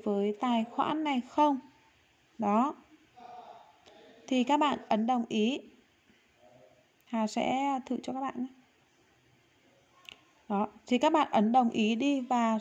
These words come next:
nhớ là có một cái mục mà các bạn muốn LineX phát,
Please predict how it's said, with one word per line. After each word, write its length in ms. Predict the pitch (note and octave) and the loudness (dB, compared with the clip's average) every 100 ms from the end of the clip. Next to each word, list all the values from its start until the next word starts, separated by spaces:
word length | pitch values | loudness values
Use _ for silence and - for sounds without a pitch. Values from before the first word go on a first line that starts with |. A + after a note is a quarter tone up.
| - | 0
nhớ 380 | A#3 A3+ G3 A#3 | 4 6 6 4
là 140 | C4 | 2
có 200 | B3 G3+ | 2 4
một 120 | A3+ | 4
cái 120 | A#3 | 2
mục 180 | C4+ C#4 | 2 2
mà 140 | A#3 A3+ | 2 0
các 100 | C4 | 0
bạn 320 | D4 A3+ G#3+ | 0 2 4
muốn 360 | G#3+ F#3 G#3 | 4 4 2
LineX 320 | B3 C4 E4+ E4+ - | -2 -2 -2 -2 0
phát, 200 | F4 | 0